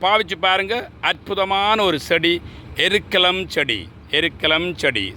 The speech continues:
சரிதானே? நல்ல ஒரு செடி இது. ஆ, நான் நினைக்கிறேன், மிருகங்கள் எல்லாம் சாப்பிடாது அநேகமாக. இதை நான் பார்த்துருக்கேன். உங்களோட வேலிக்கரைகளில் இருக்கும் பாருங்க. அற்புதமான ஒரு பதிவு. இதை நீங்கள் பயன்படுத்தி பாருங்க. நிச்சயம் வயது போன ஆட்களுக்கு மிகவும் சிறப்பானது. இளம் பிள்ளைகளுக்கு கூட அந்த கால் நோவுகளுக்கும் நல்லது.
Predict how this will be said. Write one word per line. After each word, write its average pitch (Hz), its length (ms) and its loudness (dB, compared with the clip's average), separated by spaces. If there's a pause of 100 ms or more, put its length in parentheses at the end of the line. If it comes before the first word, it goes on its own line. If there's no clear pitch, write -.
சரிதானே? 175 640 2 (460)
நல்ல 185 260 0
ஒரு 269 120 2
செடி 170 240 2
இது. 175 380 4
ஆ, 147 160 4
நான் 151 140 2
நினைக்கிறேன், 165 340 0
மிருகங்கள் 185 400 2
எல்லாம் 180 240 2
சாப்பிடாது 135 500 0
அநேகமாக. 98 580 -4 (440)
இதை 151 140 2
நான் 160 200 2
பார்த்துருக்கேன். 156 360 0
உங்களோட 214 220 0
வேலிக்கரைகளில் 220 520 4
இருக்கும் 214 280 0
பாருங்க. 208 380 2 (640)
அற்புதமான 190 580 4
ஒரு 180 120 0
பதிவு. 175 460 0 (480)
இதை 147 160 2
நீங்கள் 147 240 4
பயன்படுத்தி 190 500 0
பாருங்க. 180 380 0
நிச்சயம் 190 600 0
வயது 190 280 2
போன 185 280 2
ஆட்களுக்கு 175 300 -4
மிகவும் 220 480 2
சிறப்பானது. 165 680 2
இளம் 240 260 2
பிள்ளைகளுக்கு 220 380 2
கூட 214 120 -2
அந்த 214 120 -2
கால் 190 300 2
நோவுகளுக்கும் 185 380 0
நல்லது. 123 360 -2